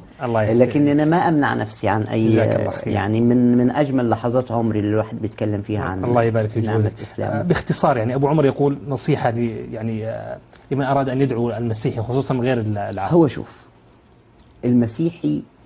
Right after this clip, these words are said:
Speaker 2: لا يؤمن بالقرآن ولا السنة، فمن الخطأ أن تدعوه من القرآن. ما تقول له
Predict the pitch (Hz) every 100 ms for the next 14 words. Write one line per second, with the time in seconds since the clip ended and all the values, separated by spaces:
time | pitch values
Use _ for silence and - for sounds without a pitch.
0 | _ - - _ _ - 120 143 156 135
1 | 117 107 110 113 - 110 104 95 90 -
2 | 76 78 - - _ _ _ _ _ _
3 | _ _ _ _ - - - - - -
4 | _ - - 120 120 127 127 117 - 156
5 | 156 - _ _ - 113 107 113 98 127
6 | 113 101 90 - - 80 90 _ _ _
7 | - _ _ - - - - - - _
8 | - 139 175 143 165 156 156